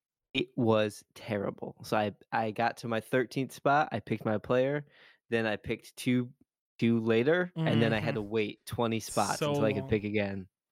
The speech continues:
Speaker 2: Uh, last year, I had the last pick. I had twelve out of twelve. I, we
Speaker 1: Ugh.
Speaker 2: added, we made a mistake. We added two more people to the, to the league this year. Um, made a mistake with it, but last year I had twelve, so I picked twelve and thirteen, and then not again until,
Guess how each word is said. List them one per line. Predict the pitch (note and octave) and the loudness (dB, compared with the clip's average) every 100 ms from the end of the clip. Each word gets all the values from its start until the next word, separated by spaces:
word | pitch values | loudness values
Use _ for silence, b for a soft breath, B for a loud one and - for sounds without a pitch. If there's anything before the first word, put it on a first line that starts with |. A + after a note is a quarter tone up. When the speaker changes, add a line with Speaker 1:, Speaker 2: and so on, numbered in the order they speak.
| _ - | _ -16
Speaker 2:
Uh, | - F#3+ | -6 -2
last | E3 E3+ E3+ | 0 0 0
year, | D3 | 0
I | |
had | D3 C#3+ | 0 0
the | |
last | C3 B2 B2+ - | 0 0 -2 -4
pick. | A2+ - - - | -6 -6 -20 -4
I | D#3 | -2
had | C#3 | 0
twelve | E3+ D3+ C#3+ | 2 2 0
out | B2+ | -2
of | |
twelve. | - C3 A#2 | -2 -2 0
I, | C3 A#2+ | 2 4
we | E3 E3+ | 2 2
Speaker 1:
Ugh. | D3+ | 2
Speaker 2:
added, | D3 C#3 B B | 0 -4 B B
we | F#3+ | 0
made | G3+ F#3 | 2 0
a | |
mistake. | D#3+ D3+ A#2+ | 0 0 0
We | D3 D3 | 0 0
added | D3 D3 | 0 -2
two | E3 | 0
more | D#3+ | 0
people | D3+ C#3+ C3+ | 0 -2 -2
to | C3 | -4
the, | B2+ B2+ A#2+ - | -2 -2 -4 -4
to | C#3+ | -4
the | |
league | C3 C3+ C#3+ | 0 -2 -2
this | D3+ C#3 | -2 -2
year. | E3 E3+ E3+ _ _ _ _ _ - | -2 -2 -4 _ _ _ _ _ -6
Um, | D3+ C#3 B2+ A#2+ A2 A#2+ D#3 - - | -2 0 0 -2 -4 -10 -18 -20 -8
made | D3+ C#3+ | -2 -2
a | B2+ | -2
mistake | B2 C3+ B2 - | -4 -2 -2 -4
with | A#2 | -6
it, | G2+ | -2
but | C3+ A#2 _ - | -2 -2 _ -6
last | D#3 D3 C#3+ | -2 -2 0
year | C#3 | -2
I | B2+ | 0
had | C3 C3+ | -2 -4
twelve, | - C3+ A2+ B2+ | -2 0 0 -2
so | C3+ | -2
I | B2+ | -2
picked | - C#3 - - - _ - | -2 -4 -4 -12 -20 _ -4
twelve | E3 D#3+ F3 | 0 0 0
and | E3 D3 | -2 0
thirteen, | E3 D#3+ E3 D3 B2+ C3+ _ _ - | -2 -2 -2 0 0 -4 _ _ -4
and | C#3+ | -2
then | C#3 C#3 | 0 0
not | C#3 C#3 | 0 0
again | D3 C#3+ B2 | 0 -2 -2
until, | A#2+ B2 C3+ B2 B2+ | -4 -2 -2 -2 -6